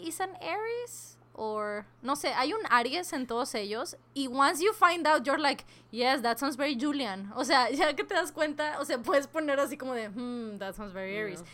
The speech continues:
Speaker 1: Y para mí los Aries son mucha energía Slytherin. O sea, they just cannot control it, ¿sabes?
Speaker 2: Ah, Arturo is an Aries, pero he's a
Speaker 1: He really is,
Speaker 2: pero
Speaker 1: the youngest sign.
Speaker 2: según el, el Pottermore test, he's a Hufflepuff.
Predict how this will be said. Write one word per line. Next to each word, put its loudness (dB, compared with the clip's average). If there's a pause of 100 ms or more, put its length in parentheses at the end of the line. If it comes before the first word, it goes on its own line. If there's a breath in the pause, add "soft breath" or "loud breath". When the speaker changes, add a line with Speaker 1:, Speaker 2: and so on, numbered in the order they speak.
(100)
Speaker 1:
Y -4
para 2
mí 0
los -4
Aries -2
son -4
mucha -4
energía -6
Slytherin. -8 (280 loud breath)
O 0
sea, 4
they 2
just -4
cannot 0
control -4
it, -10
¿sabes? -12
Speaker 2:
Ah, -12
Arturo -14
is -14
an -16
Aries, -16 (340)
pero -10
he's -10
a -8
Speaker 1:
He -2
really -2
is, -8
Speaker 2:
pero -4
Speaker 1:
the -2
youngest -6
sign. -6
Speaker 2:
según -6
el, -6
el -10
Pottermore -6
test, -8
he's -14
a -14
Hufflepuff. -16